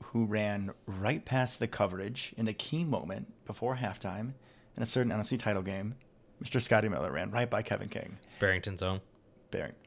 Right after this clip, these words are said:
Speaker 2: <laughs> I know that one hurts.
Speaker 1: I can't even go with you on that
Speaker 2: <laughs>
Speaker 1: one.
Speaker 2: That one hurts.
Speaker 1: Are you allowed to say that for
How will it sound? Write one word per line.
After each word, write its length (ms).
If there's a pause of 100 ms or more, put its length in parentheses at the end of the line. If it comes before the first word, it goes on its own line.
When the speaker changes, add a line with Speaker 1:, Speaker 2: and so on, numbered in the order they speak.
(420)
Speaker 2:
<laughs> 640
I 100
know 140
that 180
one 80
hurts. 420
Speaker 1:
I 40
can't 140
even 220
go 140
with 220
you 80
on 160
that 260
Speaker 2:
<laughs> 60
Speaker 1:
one. 240
Speaker 2:
That 160
one 100
hurts. 300
Speaker 1:
Are 60
you 200
allowed 340
to 100
say 220
that 240
for 320